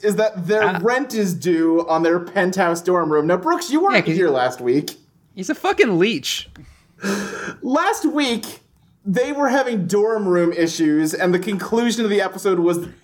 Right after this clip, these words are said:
Speaker 1: he had a dorm room built for them on the top floor of their, uh, building.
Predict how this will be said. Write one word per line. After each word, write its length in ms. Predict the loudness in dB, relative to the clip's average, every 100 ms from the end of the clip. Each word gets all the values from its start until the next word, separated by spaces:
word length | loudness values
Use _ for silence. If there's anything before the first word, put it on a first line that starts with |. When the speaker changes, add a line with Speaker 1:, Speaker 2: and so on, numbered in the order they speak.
| _
Speaker 1:
he 220 | -6 0
had 380 | 0 0 0 2
a 120 | 0
dorm 380 | 0 0 0 2
room 320 | 0 2 0
built 300 | 2 0 0
for 120 | 0 0
them 340 | 2 2 2
on 180 | 2 2
the 80 | 0
top 420 | 0 0 0 -4
floor 420 | -2 2 2 2
of 180 | 0 0
their, 440 | 2 2 2 0
uh, 40 | -2 -4 -14 -2
building. 580 | 2 2 0 -4 -6